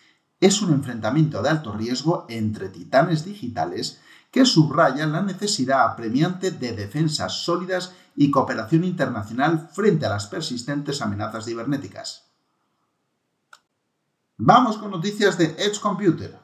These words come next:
o computación perimetral. Infineon y Edge Impulse se unen para desatar el poder de la inteligencia artificial en el Edge. Edge Computing News afirma que esta asociación tiene como objetivo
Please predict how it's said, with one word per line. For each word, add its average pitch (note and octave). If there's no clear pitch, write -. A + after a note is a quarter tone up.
o G#2+
computación G#2
perimetral. A2+
Infineon G#3+
y B2
Edge G3+
Impulse C#3+
se -
unen G#3
para A#2+
desatar D#3+
el A#2+
poder E3+
de F#3+
la C3+
inteligencia B2
artificial D3
en C#3
el D3+
Edge. -
Edge A3
Computing D#3
News G#3+
afirma G#3
que B2
esta D#3+
asociación D3+
tiene F#3
como B2+
objetivo B2